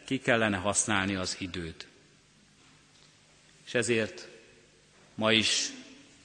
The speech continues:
bár sok minden felszabadítaná az embert arra, hogy jobban éljen az időbeosztása miatt is, mégis kimerültség, hajszoltság,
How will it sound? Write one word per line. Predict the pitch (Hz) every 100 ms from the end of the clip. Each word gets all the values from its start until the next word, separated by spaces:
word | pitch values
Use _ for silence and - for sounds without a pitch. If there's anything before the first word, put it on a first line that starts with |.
| - -
bár | - 113 110 - -
sok | - 139
minden | 139 127 113
felszabadítaná | - 131 120 127 120 113 107 110 110
az | 104
embert | 113 117 110 104 -
arra, | 107 107 104
hogy | 101 - - - - -
jobban | - 120 117 120 117 -
éljen | 120 117 117 113 107 - - - - - - -
az | 104
időbeosztása | 117 117 110 110 104 - 98 - 98
miatt | 95 90 -
is, | 85 - - - - - _ _
mégis | 117 107 101 -
kimerültség, | 135 131 123 117 113 - 110 98 90 - - - - - -
hajszoltság, | - 117 117 - 110 - 110 98 92